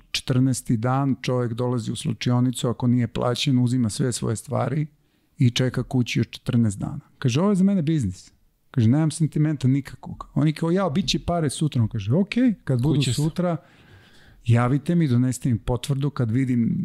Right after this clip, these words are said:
Speaker 1: da su pare na računu, ja dolazim." I, ovaj,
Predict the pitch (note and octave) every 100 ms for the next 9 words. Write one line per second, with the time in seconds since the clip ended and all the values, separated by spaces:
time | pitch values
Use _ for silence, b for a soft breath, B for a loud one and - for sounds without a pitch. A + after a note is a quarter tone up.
0 | - - A#2+ A2+ - B2+ A#2+ A2+ A2 -
1 | C#3 C3+ C#3+ C#3 A#2+ A#2 A2+ - b b
2 | b b b b b b b - A3+ A#2
3 | A#2 A#2 B2+ A#2+ A2+ A2+ A2+ A#2